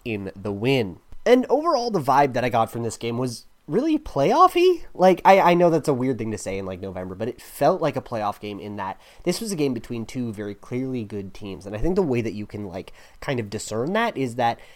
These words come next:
think about the plays that defined this game.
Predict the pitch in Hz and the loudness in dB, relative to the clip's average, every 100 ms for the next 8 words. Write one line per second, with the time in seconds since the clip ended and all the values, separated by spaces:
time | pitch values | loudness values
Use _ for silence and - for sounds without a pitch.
0 | - - 240 240 220 170 - - 147 151 | -14 -2 0 6 6 6 -2 0 2 2
1 | 139 120 117 - 113 113 107 104 - 104 | 0 -4 -6 -2 -2 -2 -4 -8 -8 -6
2 | 120 208 | -4 -4